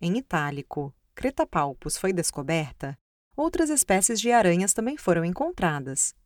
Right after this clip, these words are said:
e é possível que algumas delas tenham sido alvos da aranha encouraçada. A aranha encouraçada do crato foi considerada um achado científico muito especial.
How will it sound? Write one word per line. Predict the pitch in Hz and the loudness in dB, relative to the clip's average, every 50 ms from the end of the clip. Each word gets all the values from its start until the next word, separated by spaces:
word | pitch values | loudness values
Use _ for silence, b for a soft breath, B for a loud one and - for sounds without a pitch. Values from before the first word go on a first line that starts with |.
| _ _ _ _ | _ _ _ _
e | 165 160 | -2 -2
é | 151 156 | -2 -2
possível | - 156 147 - - 202 180 156 151 147 | -2 -2 -2 -2 0 0 0 -2 -2 -2
que | - 196 | 0 2
algumas | 190 185 190 233 277 311 311 269 | 2 2 2 0 -2 0 0 0
delas | 185 175 156 160 160 180 185 - | 2 2 2 2 2 0 0 0
tenham | - 254 262 285 285 | 0 -2 -2 0 0
sido | - - 311 269 320 277 | 0 0 2 2 2 2
alvos | 180 143 147 156 147 165 175 | 4 2 2 0 -2 -4 0
da | 190 226 254 | 2 2 2
aranha | 277 294 277 202 160 143 143 151 | 2 2 2 0 0 0 -2 -6
encouraçada. | 156 - 190 196 226 294 349 - - - 170 143 139 139 135 139 143 151 - _ _ _ _ _ _ _ _ _ _ _ _ _ _ | -4 -2 0 0 2 4 4 4 4 4 2 0 -2 -4 -8 -8 -10 -10 -12 _ _ _ _ _ _ _ _ _ _ _ _ _ _
A | - 180 175 170 | 0 0 2 2
aranha | 170 170 202 226 226 220 | 2 2 2 2 2 2
encouraçada | 214 208 - 190 175 165 160 160 - - 220 214 190 170 | 0 0 2 2 2 2 4 2 2 2 2 2 0 -2
do | 143 151 | -4 -6
crato | - - 160 156 143 139 - - - | -4 -2 0 0 0 -2 -6 -12 -18
foi | - - 180 | -6 -4 -2
considerada | 180 - 196 185 - 196 180 175 170 185 202 214 202 214 | -2 0 -2 -2 0 2 2 2 4 4 2 2 2 2
um | 208 202 196 | 2 2 2
achado | 180 175 - - 208 202 196 208 190 | 2 2 2 4 4 4 4 2 0
científico | - - 196 180 175 175 - - 233 226 - 233 220 - 226 214 | -2 0 0 0 0 -2 -2 -4 -4 -4 -4 -6 -4 -4 -2 -2
muito | 208 202 196 208 247 320 339 - 330 | 0 0 0 0 0 -2 0 0 0
especial. | 320 - - 311 277 - - 339 294 185 143 135 135 | 0 2 0 2 2 4 4 4 4 4 2 2 -2